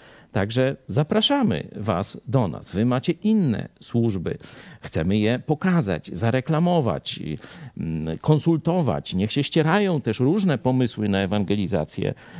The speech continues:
e, Polski, na załatwianie pewnych problemów. Przecież będziemy mieć problem,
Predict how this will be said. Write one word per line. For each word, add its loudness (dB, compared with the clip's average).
e, -2
Polski, 0
na 0
załatwianie 2
pewnych -2
problemów. -2
Przecież -6
będziemy -2
mieć -2
problem, 0